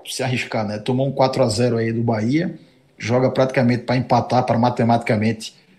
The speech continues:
garantir sua vaga, na realidade já garantiu. É, então é um jogo que a gente, vai ser interessante, vai ser um jogo de ataque contra a defesa,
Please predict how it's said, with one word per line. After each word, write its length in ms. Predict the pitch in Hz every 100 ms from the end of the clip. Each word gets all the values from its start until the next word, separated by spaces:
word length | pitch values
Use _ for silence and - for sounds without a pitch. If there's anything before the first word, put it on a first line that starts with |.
| -
garantir 440 | 117 117 107 123
sua 180 | 110 113
vaga, 260 | 104 135 135
na 120 | 127
realidade 260 | 123 117
já 100 | 135
garantiu. 640 | 135 123 110 - 131 165 - _ _ _ _ _ _
É, 720 | - 110 117 113 101 90 - - _ _ _
então 120 | -
é 60 | 220
um 100 | 226
jogo 220 | 165 185
que 100 | 185
a 40 |
gente, 180 | 165 160
vai 80 | 175
ser 140 | -
interessante, 640 | 180 180 185 185 147 120 113
vai 100 | 127
ser 160 | -
um 100 | 147
jogo 220 | 131 139 135
de 80 |
ataque 380 | 147 143 139 -
contra 200 | 143 131
a 40 | 135
defesa, 580 | 131 - 160 175 226